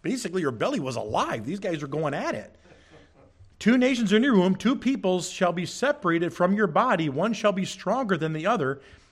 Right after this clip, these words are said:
and the older shall serve the younger." Okay? This is kinda cool. Just keep this in mind. Genesis twenty-five,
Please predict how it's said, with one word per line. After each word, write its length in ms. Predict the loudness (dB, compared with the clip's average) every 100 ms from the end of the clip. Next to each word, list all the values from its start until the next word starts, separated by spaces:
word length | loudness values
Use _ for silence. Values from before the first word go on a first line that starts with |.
| _
and 160 | -4 -2
the 120 | -4 -8
older 680 | -4 0 0 0 -4 -6 -12 _
shall 260 | -10 -6 -6
serve 480 | -6 -8 -8 -8
the 80 | -8
younger." 520 | -4 -2 -2 -4 -12 _ _ _ _ _ _ _ _ _ _ _ _ _ _ _
Okay? 260 | -10 -10 -10 -16 _ _ _ _ _ _ _ _
This 80 | -20
is 80 | -10
kinda 180 | -8
cool. 280 | -6 -8 -8
Just 160 | -12 -18
keep 120 | -14
this 180 | -12 -6
in 60 |
mind. 300 | -6 -6 -10 _ _ _ _ _ _ -20 _ _ _ _ _ -20 _ _ _ _
Genesis 380 | -2 -2 -2 -2
twenty-five, 760 | 0 0 2 4 4 0 -8